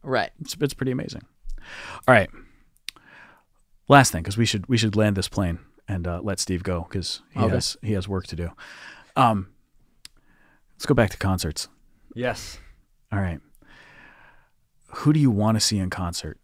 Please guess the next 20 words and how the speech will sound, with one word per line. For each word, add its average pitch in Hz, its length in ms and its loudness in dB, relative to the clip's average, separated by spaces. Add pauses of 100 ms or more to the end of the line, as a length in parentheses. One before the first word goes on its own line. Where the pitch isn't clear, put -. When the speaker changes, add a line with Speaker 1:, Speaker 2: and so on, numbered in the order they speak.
(640)
Speaker 2:
who - 160 -2
you've 92 100 0
never 95 220 0
seen 95 220 0
before? 85 500 -8 (720)
Speaker 3:
Yeah. 117 440 0 (280)
Um, 117 640 0 (2750)
so 123 240 -2
I 110 100 2
wanna 127 240 0
s-, - 240 -4 (840)
<laughs> 139 720 -16
it's 127 160 -2
okay 120 240 4
if 92 100 -4
you 101 60 -6
guys 90 200 -2
laugh 82 220 -8
at 85 100 -16
me. 85 180 -20